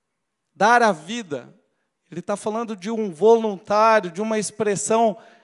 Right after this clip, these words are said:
maior, de amor ágape, ao ponto de se entregar sacrificialmente.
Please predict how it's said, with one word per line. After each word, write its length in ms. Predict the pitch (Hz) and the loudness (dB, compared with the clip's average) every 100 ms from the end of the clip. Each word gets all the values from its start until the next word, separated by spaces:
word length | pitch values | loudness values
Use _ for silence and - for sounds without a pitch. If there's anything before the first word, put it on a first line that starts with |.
| _ _ | _ _
maior, 920 | 208 233 214 220 233 208 156 127 - | 2 6 8 10 10 10 6 -4 -18
de 140 | - 202 | -4 0
amor 360 | 190 214 240 | 2 2 4
ágape, 720 | 214 220 240 190 170 - 139 120 _ _ _ _ | 4 4 4 2 -2 -4 -12 -12 _ _ _ _
ao 100 | 170 | -8
ponto 400 | 160 208 233 233 | -2 0 0 -2
de 460 | 185 226 214 190 _ | -6 -2 -2 -4 _
se 240 | - - 247 | -16 -10 -10
entregar 1040 | 269 - 247 220 190 214 247 262 247 _ - | -10 -2 0 0 2 2 2 2 -6 _ -14
sacrificialmente. 1600 | - 233 254 247 220 254 - 262 240 233 254 247 _ _ _ | -4 -2 -2 -4 -6 -6 0 2 2 -2 -6 -8 _ _ _